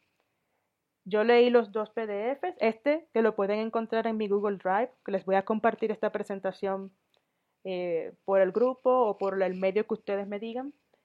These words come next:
Y entonces el de Singular lo pueden bajar directamente en su página.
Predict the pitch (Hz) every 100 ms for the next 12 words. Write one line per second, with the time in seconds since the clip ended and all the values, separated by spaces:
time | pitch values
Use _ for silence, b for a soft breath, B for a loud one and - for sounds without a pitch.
0 | _ _ _ _ _ _ _ _ - 226
1 | 214 214 214 247 254 233 233 202 214 240
2 | 226 220 196 202 202 202 214 208 190 -
3 | 196 190 196 185 185 - 180 220 339